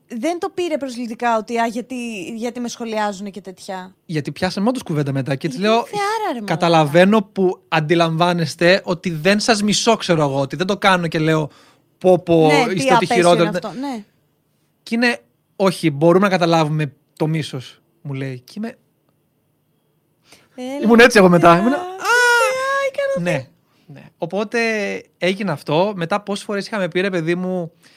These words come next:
Speaker 2: όσο πέρναγε ο καιρός, να παίξω σειρά. Και το λέγαμε καιρό. Το λέγαμε σε μια φάση πριν μπω στρατό και ήμουν μέσα στο στρατό που το δεν μπορούσα. Εκεί μετά βγαίνω από το στρατό,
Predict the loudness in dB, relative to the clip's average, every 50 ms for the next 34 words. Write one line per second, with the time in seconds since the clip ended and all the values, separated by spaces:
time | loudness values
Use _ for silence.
0 | _ _ _ _ _ _ -6 -6 -6 -4 -4 -4 -2 -2 -2 -2 0 0 0 0
1 | 0 -2 -4 -6 -12 -20 _ _ -10 -10 -8 -6 -8 -8 -8 -10 -12 -10 -8 -8
2 | -6 -6 -6 -6 -8 -12 _ _ _ _ _ _ _ _ -6 -2 0 2 4 4
3 | 4 2 2 -2 -4 -4 -4 -4 -2 -2 0 0 0 0 -2 -6 -8 _ -2 0
4 | 2 2 2 2 0 -2 -2 -2 -2 -2 -2 -2 -4 -4 -4 -4 -4 -4 -4 -4
5 | -4 -4 -6 -8 -10 -8 -8 -6 -6 -6 -6 -6 -6 -8 -8 -8 -8 -8 -8 -8
6 | -8 -10 -8 -8 -10 -12 -12 -12 -12 -10 -10 -12 -12 -12 -12 -10 -10 -10 -10 -10
7 | -10 -10 -12 -10 -10 -10 -12 -12 -14 _ _ -14 -12 -10 -8 -8 -6 -6 -6 -8
8 | -8 -8 -8 -8 -8 -4 -4 -2 -2 -2 -4 -8